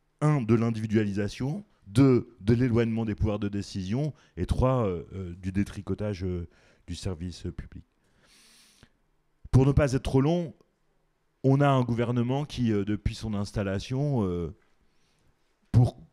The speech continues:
priver les citoyens de toute capacité de résistance,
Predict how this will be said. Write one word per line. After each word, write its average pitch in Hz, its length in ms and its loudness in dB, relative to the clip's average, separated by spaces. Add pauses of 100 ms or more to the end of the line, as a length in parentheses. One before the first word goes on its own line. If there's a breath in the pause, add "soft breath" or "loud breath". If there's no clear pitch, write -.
(220)
priver 123 640 2 (240)
les 113 140 -2
citoyens 117 580 -2
de 104 60 -6
toute - 200 0
capacité 104 480 -4
de 98 80 -2
résistance, 101 800 -4